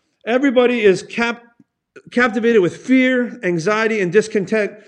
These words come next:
and nobody is turning to the things of God. And it would seem today that the world worries about everything. Around the clock, it seems like there's always legitimate reasons for us to be filled with dread.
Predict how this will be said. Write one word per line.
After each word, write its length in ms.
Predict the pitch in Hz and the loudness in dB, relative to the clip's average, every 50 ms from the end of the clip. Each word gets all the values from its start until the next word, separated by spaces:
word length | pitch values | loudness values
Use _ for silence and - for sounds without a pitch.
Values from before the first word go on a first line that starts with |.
| _ _ _ _ _ _ _ | _ _ _ _ _ _ _
and 140 | - 147 151 | -6 -4 0
nobody 400 | 170 208 214 202 208 202 202 190 | 2 2 2 2 2 2 4 2
is 260 | 180 165 143 - - - | 2 2 0 -6 -14 -8
turning 260 | - 208 208 196 190 | -4 -2 -2 0 -2
to 100 | 180 180 | -2 -4
the 80 | 160 147 | -6 -4
things 220 | - 180 170 156 | -2 -2 -2 -2
of 140 | 160 151 151 | -4 -4 -4
God. 340 | 185 214 214 175 127 107 - - - _ _ _ _ _ _ _ _ _ _ _ _ _ _ _ _ _ _ _ - - _ _ - | -4 -4 -4 -4 -6 -10 -14 -20 -20 _ _ _ _ _ _ _ _ _ _ _ _ _ _ _ _ _ _ _ -20 -20 _ _ 0
And 80 | 160 | 2
it 40 | 175 | 4
would 160 | 175 185 185 | 4 4 2
seem 260 | - - 240 240 233 - | 2 2 2 4 4 4
today 300 | 226 220 226 240 247 214 | 4 4 6 6 4 4
that 340 | 220 208 202 202 - - - - _ _ - | 4 2 2 0 -4 -20 -20 -20 _ _ 0
the 80 | 185 175 | 2 4
world 320 | 180 208 226 233 226 208 190 | 8 8 8 8 8 6 6
worries 280 | 233 240 247 240 190 | 8 8 8 6 4
about 180 | 214 208 214 220 | 2 2 4 4
everything. 560 | 226 220 220 196 160 175 139 120 117 120 123 - | 4 4 2 2 2 0 0 0 -4 -8 -8 -2
Around 440 | 156 160 185 226 254 269 277 285 269 | 0 2 4 4 4 4 4 4 2
the 80 | 269 | 0
clock, 480 | 262 277 - 254 254 254 208 147 - - - _ _ _ _ _ _ _ _ _ _ _ - | 0 0 -2 0 0 0 -2 -4 -6 -10 -20 _ _ _ _ _ _ _ _ _ _ _ -6
it 80 | - 147 | -6 -6
seems 240 | - 240 254 254 214 | -2 0 2 4 4
like 120 | 233 220 | 4 4
there's 140 | 220 196 - | 4 0 0
always 380 | - 240 262 277 269 277 247 208 | 0 -2 -2 0 0 0 2 2
legitimate 480 | 233 214 170 233 254 247 226 233 214 | 2 2 2 2 -2 0 0 -2 -2
reasons 540 | 214 233 247 254 220 190 170 143 123 - - _ _ _ _ _ _ _ | -2 -2 0 0 0 -2 -2 -6 -6 -8 -16 _ _ _ _ _ _ _
for 180 | - 190 196 | -4 0 0
us 200 | 214 226 190 - | 2 2 0 -2
to 100 | - 202 | -6 -8
be 140 | 175 190 180 | -4 -4 -6
filled 420 | - - - 233 240 233 214 175 165 | -6 -6 -2 4 4 6 6 4 2
with 240 | 175 165 165 156 | 0 -2 -2 -4
dread. 480 | 131 156 185 196 190 156 117 107 107 - | -4 0 0 2 2 0 -2 -6 -14 -20